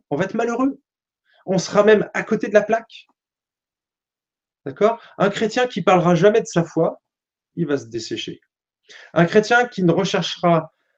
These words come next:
pardon, qui ne recherche pas la sainteté ne te connaîtra jamais la joie qui est liée à l'obéissance. Un chrétien qui ne joue pas son rôle de réconciliateur ne connaîtra jamais l'immense joie de conduire,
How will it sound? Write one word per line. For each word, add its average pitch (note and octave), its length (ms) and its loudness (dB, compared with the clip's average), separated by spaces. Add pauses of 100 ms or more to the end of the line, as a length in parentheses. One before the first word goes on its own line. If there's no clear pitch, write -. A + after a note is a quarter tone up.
(180)
pardon, C#3+ 260 2
qui E3+ 160 -2
ne F3 60 8
recherche G3 420 0
pas B3 120 6
la A3 100 6
sainteté G3+ 880 -2
ne D#3+ 100 -2
te E3 140 -6
connaîtra F3 520 -2
jamais G3+ 320 0
la F3+ 120 0
joie D#3 320 -4
qui D#3+ 120 -4
est C#3+ 40 -2
liée C#3+ 200 -2
à C#3+ 60 2
l'obéissance. C3 640 -8 (240)
Un G3+ 100 2
chrétien A3+ 340 2
qui G#3 160 -2
ne F#3 60 2
joue G#3 160 -2
pas A3+ 160 4
son A3+ 180 2
rôle G#3 220 4
de G3 80 4
réconciliateur E3+ 840 0 (280)
ne E3 100 -2
connaîtra E3 500 0
jamais F3+ 540 -2
l'immense E3+ 600 -4
joie D#3 340 -4
de C3+ 160 -8
conduire, C3+ 500 -4